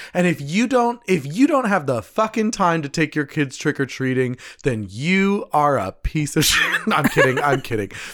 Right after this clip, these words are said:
But if, if, if, if you don't take your kids trick-or-treating, then, like, you need to find someone who will, because this is not a holiday that was meant to be practiced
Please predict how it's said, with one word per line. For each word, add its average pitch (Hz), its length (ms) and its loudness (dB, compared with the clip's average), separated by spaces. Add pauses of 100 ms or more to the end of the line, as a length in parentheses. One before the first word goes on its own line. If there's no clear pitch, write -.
(100)
But 185 160 0 (300)
if, 220 220 2 (140)
if, 220 240 0 (180)
if, 220 200 -2 (480)
if 214 240 0
you 175 380 2
don't 214 380 0
take 190 240 0
your 190 100 2
kids 165 300 -2
trick-or-treating, 170 880 0 (320)
then, 175 180 2
like, 156 320 0 (1300)
you 135 260 0
need 208 160 2
to 190 80 0
find 165 300 2
someone 147 340 2
who 120 140 -2
will, 113 400 -2 (180)
because 175 440 0
this 190 200 0
is 147 160 -2
not 175 460 2
a 175 80 2
holiday 151 420 2
that 139 160 -2
was 123 140 -6
meant 131 200 -2
to - 80 -6
be 127 120 -4
practiced 127 580 -4